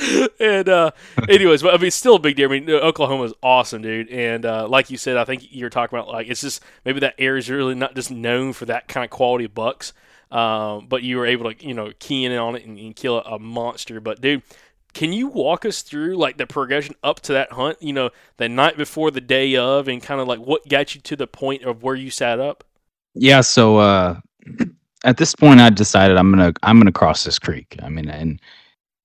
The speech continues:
Speaker 2: and I'm gonna, I'm gonna e-scout until I find a spot that I think will be good. Well, I'm looking at the map.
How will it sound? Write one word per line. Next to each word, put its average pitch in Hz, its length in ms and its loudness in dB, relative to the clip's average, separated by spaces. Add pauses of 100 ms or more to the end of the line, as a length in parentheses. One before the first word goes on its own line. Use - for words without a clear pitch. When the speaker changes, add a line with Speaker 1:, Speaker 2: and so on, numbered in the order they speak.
(160)
Speaker 2:
and 95 100 2
I'm 104 140 8
gonna, 101 320 8
I'm 110 100 8
gonna 104 140 10
e-scout 92 720 4
until 85 300 0
I 82 120 2
find 76 300 -4
a 76 40 -8
spot 82 400 0
that 80 140 -2
I 85 100 0
think 82 240 -6
will 80 80 -8
be 73 140 -6
good. 107 400 -2
Well, 80 100 -6
I'm 95 100 0
looking 120 220 2
at 80 60 -4
the 87 80 -6
map. 104 500 2